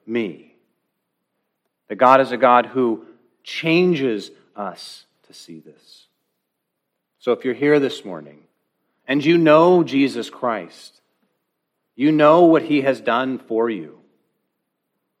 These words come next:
rejoice that God has given you this gift to see this, to love it, to believe it.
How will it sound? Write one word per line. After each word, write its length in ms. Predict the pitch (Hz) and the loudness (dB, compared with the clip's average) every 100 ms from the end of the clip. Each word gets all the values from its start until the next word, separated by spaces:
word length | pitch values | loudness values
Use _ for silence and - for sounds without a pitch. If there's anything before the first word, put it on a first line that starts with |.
| _ | _
rejoice 680 | 143 165 - 147 190 165 - | -2 -2 2 4 4 2 -2
that 180 | 147 139 | -6 0
God 280 | 139 147 135 | 2 2 0
has 240 | 135 123 - _ - | -4 -4 -16 _ -16
given 640 | - 180 214 185 156 127 - - | 0 2 4 2 0 -2 -8 -14
you 360 | 123 180 175 | -2 2 2
this 260 | 151 156 - | 2 -2 -4
gift 480 | 120 147 160 - - _ | -6 -2 -2 -4 -18 _
to 100 | 175 | -6
see 380 | 160 - 190 233 | -6 -6 -4 -2
this, 640 | 135 - - _ _ _ _ _ _ _ _ _ _ _ _ _ _ _ | -4 -12 -20 _ _ _ _ _ _ _ _ _ _ _ _ _ _ _
to 140 | _ 185 | _ 0
love 360 | 160 160 202 143 | 4 2 2 -2
it, 260 | - - _ _ _ _ | -10 -16 _ _ _ _
to 100 | - | -4
believe 560 | 135 180 165 170 214 113 | 0 0 0 0 -4 -8
it. 260 | 67 _ | -16 _